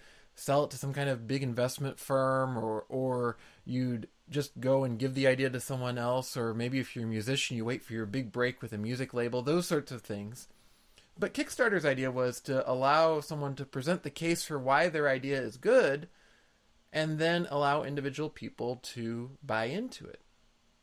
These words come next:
Now, when you buy into it, you're, you're giving money so the person has the money to produce something, which means you may or may not get the end result, because something might go wrong. It might cost more than they expected. They might run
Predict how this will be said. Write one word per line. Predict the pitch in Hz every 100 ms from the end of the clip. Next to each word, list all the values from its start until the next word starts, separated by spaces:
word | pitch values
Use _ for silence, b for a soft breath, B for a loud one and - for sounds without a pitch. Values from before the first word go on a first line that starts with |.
| _
Now, | 143
when | 160 180
you |
buy | 165
into | 165 240 269 185
it, | 156
you're, | 147 147
you're | - 143
giving | 165 170 151
money | 147 196 196
so | 175
the | 147
person | 143 160 151
has | 143 143 131 -
the | 131
money | 123 120 123
to | 123
produce | 120 113 208 285
something, | 147 127 156 165
which | 165 -
means | 160 165 165 151 - b b b b -
you | 156
may | 180 170 190
or | 202
may | 170 170
not | 175 160
get | 160 -
the | 147
end | 156
result, | 139 139 226 - -
because | - 139 135
something | 151 175 160
might | 156 160
go | 170
wrong. | 165 202 160
It | 110
might | 131 127
cost | 147 147 160
more | 160 143 135
than | 123 117
they | 113
expected. | 107 - 104 - -
They | -
might | 117 139 139
run | 135 139 117